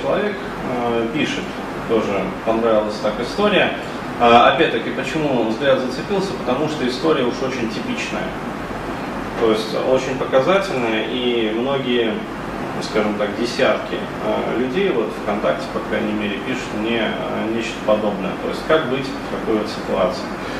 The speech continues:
Вкратце также зачитаю, а, и с комментариями буду сразу отвечать. Так вот, молодой человек, значит, встречаюсь с девушкой около двух лет, а, вместе не живём, она живёт с мамой.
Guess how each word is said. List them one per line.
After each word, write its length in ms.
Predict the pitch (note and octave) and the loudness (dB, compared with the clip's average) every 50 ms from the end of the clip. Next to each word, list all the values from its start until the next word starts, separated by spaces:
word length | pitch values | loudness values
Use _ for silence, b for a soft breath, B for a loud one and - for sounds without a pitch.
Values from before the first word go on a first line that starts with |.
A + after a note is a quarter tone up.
| B B B - - | B B B -6 2
Вкратце 340 | - E3+ F3+ F3 - - - - | 8 10 10 10 10 8 4 2
также 320 | C#3 C3 B2 B2 B2 B2 B2 | 2 2 2 2 0 0 -2
зачитаю, 580 | C3+ - - - - - G#3+ G#3+ G#3+ G#3 G3 F#3 - - - - - - - A#2+ | -2 -2 -4 -4 4 8 8 10 10 8 6 2 -2 -4 -6 -8 -6 -4 -2 0
а, 400 | A#2+ A#2 A#2 A#2 A#2 A#2 - - | 0 2 2 2 2 2 2 0
и 560 | - E3 E3+ E3+ E3 D3+ C#3 C3 B2 A#2 G#2+ - - - - | 0 2 2 2 2 2 2 0 0 0 0 -2 -2 -4 -4
с 140 | - - | -4 -2
комментариями 680 | - A#2+ A#2+ A#2+ A#2+ A#2 - A2+ A2+ C3+ B2+ A#2 A2 G#2 | 0 0 0 0 2 2 4 4 4 4 2 0 0 0
буду 260 | G2+ G2+ A#2+ A2+ A2 G#2 | 0 -2 -2 -2 -4 -4
сразу 400 | - - A#2+ A2 G#2+ G#2 G2 F#2+ | -2 -2 -2 0 0 0 -2 -2
отвечать. 420 | F2+ - - - - - - - - - - - - - - - - - - - - - - - - - - - | -2 -4 -6 -6 -4 -4 -4 -4 -6 -6 -8 -6 -6 -6 -6 -6 -6 -6 -6 -6 -6 -6 -6 -6 -6 -6 -4 -4
Так 120 | - - | -2 2
вот, 180 | - B2+ - - - - - B B B B - - - | 4 6 6 6 4 0 -4 B B B B -8 -2 0
молодой 360 | C3 C3+ D#3 F3 G3 G#3 G#3 | 4 6 6 6 6 4 4
человек, 440 | - - D#3+ C#3+ - C3+ B2+ A#2 A2 A2 | 2 2 4 4 4 4 4 2 0 0
значит, 200 | A2 G#2 G2+ - | -2 -2 -4 -4
встречаюсь 480 | - - - - - G3 G3 G3 E3+ | -4 -4 -4 -2 0 0 2 2 2
с 60 | - - | 2 2
девушкой 380 | D3+ D#3+ D3+ - - B2+ C3 | 0 0 0 -2 -2 0 0
около 320 | C3 C#3 C3+ B2+ B2+ B2 A#2 | 0 0 0 0 0 0 0
двух 260 | A#2 B2+ B2 - - | 0 -4 -4 -2 -2
лет, 160 | A2 F#2+ F#2+ - - - | 0 0 0 -2 -4 -2
а, 300 | A2+ A2+ A2 A2 A2 A2 | 0 2 2 2 2 2
вместе 360 | A2 C#3+ E3+ F#3 F3+ - - C3 | 2 0 0 0 0 -2 -2 -2
не 120 | B2 B2+ | 0 0
живём, 320 | B2+ B2+ B2 A2 G#2 G2 F#2 - - - | 0 0 0 0 -2 -2 -4 -4 -4 -4
она 220 | - - D3+ E3 E3 | -2 4 4 4 4
живёт 320 | - B2 A#2+ B2+ C3 - | 4 2 0 0 0 -2
с 100 | - - - | -2 -4 -2
мамой. 280 | G2+ F#2+ F#2 F#2 - | 0 0 0 0 -2